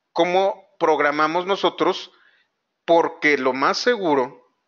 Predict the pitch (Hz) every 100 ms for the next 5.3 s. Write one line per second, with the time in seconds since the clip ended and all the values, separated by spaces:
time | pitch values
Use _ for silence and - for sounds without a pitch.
0 | - 143 143 - 117 151 165 190 - 170
1 | 165 - 151 143 131 131 135 127 - 123
2 | - 131 127 117 - 127 123 _ _ _
3 | - 123 113 113 117 - 123 123 123 131
4 | 127 131 - 120 113 120 127 143 170 160
5 | 131 123 135